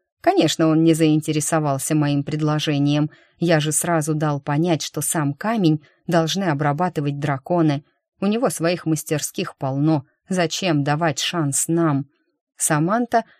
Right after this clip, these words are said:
обеспокоенно тронула меня за локоть, и я очнулся. Все невесты снова вышли в зал и нервничали,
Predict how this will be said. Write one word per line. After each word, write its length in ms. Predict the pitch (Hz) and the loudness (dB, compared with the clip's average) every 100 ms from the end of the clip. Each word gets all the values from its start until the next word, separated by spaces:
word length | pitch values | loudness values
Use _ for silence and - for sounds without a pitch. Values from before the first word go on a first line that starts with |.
| _ - | _ -4
обеспокоенно 720 | 170 165 - 180 254 240 220 196 | -2 -2 -4 -2 0 2 0 -4
тронула 420 | 185 190 190 185 | -4 -4 -4 -4
меня 340 | 180 175 170 | -2 0 0
за 160 | 170 175 | -2 -2
локоть, 460 | 165 147 151 - _ _ - | -2 -2 -4 -8 _ _ 0
и 100 | 165 | 0
я 160 | 143 | 0
очнулся. 720 | 131 - 151 135 135 - 143 - _ _ _ _ _ _ _ _ _ _ _ - | -4 -4 -2 -2 -4 -6 -8 -10 _ _ _ _ _ _ _ _ _ _ _ -8
Все 240 | - 180 | -2 2
невесты 560 | 160 151 165 233 - 233 | 4 4 2 -2 -4 -6
снова 440 | - 170 180 180 | -2 -2 -2 -4
вышли 360 | 156 156 - 160 | -4 -4 -2 -2
в 80 | |
зал 320 | 151 143 139 147 _ - | 0 -2 -2 -6 _ 0
и 120 | 151 | 2
нервничали, 840 | 139 180 170 147 147 - 147 156 | 4 2 0 0 -2 -2 -2 -2